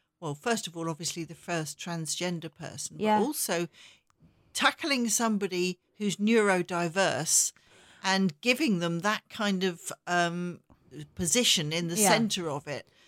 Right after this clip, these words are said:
Speaker 1: And, you know, making them one of the most lovable characters.
Speaker 2: Yeah, and I've also just remembered my other first that I originally meant to put in. I meant to put in Alex, who we haven't seen for a while, but, you
Speaker 1: Mm.
Speaker 2: know, um, uh, Kathy's nephew,
Speaker 1: Yes.
Speaker 2: who's got Down syndrome.
Speaker 1: Yes.
Speaker 2: And again, I've never seen,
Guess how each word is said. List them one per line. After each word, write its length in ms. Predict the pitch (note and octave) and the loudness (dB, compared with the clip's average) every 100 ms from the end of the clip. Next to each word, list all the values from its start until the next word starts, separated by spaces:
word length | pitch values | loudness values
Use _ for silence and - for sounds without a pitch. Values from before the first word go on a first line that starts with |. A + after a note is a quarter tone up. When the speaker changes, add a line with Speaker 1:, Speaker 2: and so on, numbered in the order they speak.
| _ _ - | _ _ -4
Speaker 1:
And, 300 | F#3 F#3 F#3+ | -2 0 0
you 80 | A3 | 2
know, 100 | A3 | 4
making 400 | G#3+ A#3+ A#3+ G3+ | 6 4 2 0
them 100 | F#3+ | 2
one 120 | G3+ | 2
of 80 | G3+ | 2
the 60 | |
most 240 | G#3+ G#3+ G#3+ | 0 0 0
lovable 340 | A3+ G#3 A3 | -2 -2 -6
characters. 400 | - B3+ A#3+ A#3 | -6 -8 -4 4
Speaker 2:
Yeah, 340 | A#3 B3 A3 - | 6 8 6 2
and 100 | G#3 | 0
I've 80 | G#3+ | 6
also 220 | B3 A#3 | 6 6
just 180 | G3 G3 | 2 0
remembered 220 | G#3 G3 | 0 0
my 160 | F#3+ F3+ | 0 0
other 180 | F#3+ F#3 | 0 -2
first 460 | - G#3+ F3+ D3+ | 0 0 2 0
that 100 | - | -4
I 80 | D#3+ | -2
originally 440 | E3+ F3+ F3+ F3 E3+ | -2 -2 -2 0 0
meant 200 | D#3+ D3+ | -2 -4
to 60 | |
put 160 | F3 E3+ | -6 -4
in. 100 | F#3+ | 0
I 40 | |
meant 180 | F#3+ F#3 | 0 -2
to 60 | - | -4
put 100 | E3 | -6
in 100 | E3 | -4
Alex, 640 | G3+ E3+ D3 - - - - | -2 -2 -4 -6 -6 -6 -6
who 200 | F#3 F3 | -4 0
we 80 | F3 | 2
haven't 140 | G3 D#3 | 0 0
seen 220 | F#3 F3 | -2 -2
for 120 | E3 | 0
a 40 | D#3+ | 0
while, 220 | D3 D3+ | 0 0
but, 220 | E3 G3+ | 0 2
you 100 | F#3+ | 2
Speaker 1:
Mm. 40 | |
Speaker 2:
know, 180 | F3+ F3 | 2 2
um, 380 | E3+ E3 E3 E3 - _ - | 2 0 -4 -6 -10 _ 0
uh, 200 | E3 E3+ | 0 0
Kathy's 560 | - G#3 - F3 D#3+ - | -4 -10 -6 -4 -4 -6
nephew, 380 | E3 D3 E3+ D3 | -6 -6 -6 -4
Speaker 1:
Yes. 460 | D#3 E3+ D3 - | 0 0 0 -2
Speaker 2:
who's 160 | G3 F#3 | 0 2
got 140 | - | 2
Down 200 | B3 D4+ | 4 4
syndrome. 460 | D#4+ F3+ D3 C#3 E3 - | 2 -2 -2 -6 -8 -10
Speaker 1:
Yes. 460 | G3+ E3+ D#3 - - | -6 -4 -6 -10 -2
Speaker 2:
And 340 | G3 F#3+ F3+ | 0 0 -2
again, 300 | - A#3 G#3+ | -2 0 0
I've 140 | F3 E3+ | 0 0
never 180 | F#3+ E3+ | -2 -2
seen, 520 | - G3 F3 F3 | -2 0 0 -2